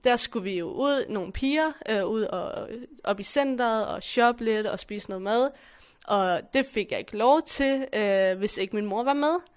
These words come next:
Så vi var, ja, der var, vi var tre piger med min mor, øh, og mine veninder, de synes jo, det var pisseirriterende. Det synes jeg jo også selv. Jeg synes, det var rigtig pinligt, og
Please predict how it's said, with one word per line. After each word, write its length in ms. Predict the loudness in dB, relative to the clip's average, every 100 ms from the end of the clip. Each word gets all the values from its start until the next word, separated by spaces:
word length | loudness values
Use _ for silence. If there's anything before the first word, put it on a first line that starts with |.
| _ -20 -20 -10
Så 340 | 2 4 4
vi 200 | 4 2
var, 440 | 4 4 4 0 -2
ja, 160 | -2 0
der 60 | 0
var, 180 | 2 0
vi 180 | 0 -2
var 120 | -4
tre 340 | 2 4 4
piger 400 | 0 2 4 2 0 -4
med 140 | 0
min 180 | 2 0
mor, 340 | 0 0 -2 -6 -2
øh, 420 | 2 2 2 -2 -4 -6 -8
og 160 | -4 0
mine 220 | 2 2
veninder, 380 | 2 2 2 0 -4 -20 -18 -8
de 80 | -6
synes 260 | -4 -4
jo, 60 | -6
det 80 | -10
var 60 |
pisseirriterende. 840 | -6 -4 -4 -6 -4 0 0 0 -2
Det 100 | -4
synes 200 | -2 0
jeg 60 | 0
jo 60 |
også 200 | 0 -2
selv. 200 | -2 -2
Jeg 100 | -2
synes, 180 | -6 -6
det 80 | -4
var 100 | -2
rigtig 220 | -2 -4
pinligt, 460 | -2 0 0 -2 -2
og 220 | -2